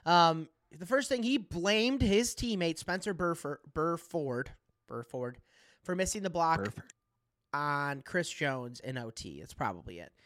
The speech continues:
Speaker 1: Um, I will read the transcript, and then we can give our thoughts after it.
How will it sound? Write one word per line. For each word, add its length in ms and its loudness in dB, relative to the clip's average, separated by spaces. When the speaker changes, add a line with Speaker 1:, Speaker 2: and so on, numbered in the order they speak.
Speaker 1:
Um, 420 -2
I 160 6
will 180 4
read 220 -2
the 80 2
transcript, 680 -2
and 100 -8
then 140 -6
we 80 -8
can 160 -14
give 160 -6
our 120 -6
thoughts 340 -8
after 360 -8
it. 200 -8